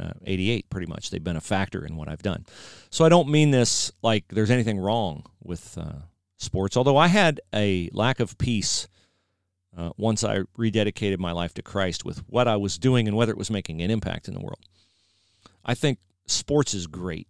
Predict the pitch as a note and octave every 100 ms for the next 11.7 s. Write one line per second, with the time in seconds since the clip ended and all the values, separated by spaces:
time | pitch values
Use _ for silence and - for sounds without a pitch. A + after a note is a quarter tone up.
0 | _ - G2 - B2+ A#2 F#2 F#2 E2+ D2
1 | - F#2+ F#2+ G2+ F#2+ G#2 - F#2 - G2
2 | - F#2+ E2+ F#2 F2+ F#2 F2 - _ _
3 | _ _ _ _ D2+ D2+ D#2 - G2+ F#2+
4 | - B2 A#2 G#2 G#2 F#2+ G#2 G2+ F#2 -
5 | G#2 A2 A2+ A#2+ B2+ - _ E2+ F#2 G2
6 | E2+ F2 E2 _ - F#2+ E2+ G2 - F#2+
7 | F#2 E2+ F2+ E2 F#2 F#2 G2+ - - F#2
8 | - G2 F#2 F#2+ F2+ - - - G2+ -
9 | F#2 E2+ _ _ G#2 G2+ F#2 E2+ - -
10 | C#2+ - _ _ _ _ _ _ _ A2+
11 | A2+ G2 F2+ F2 G1+ G1+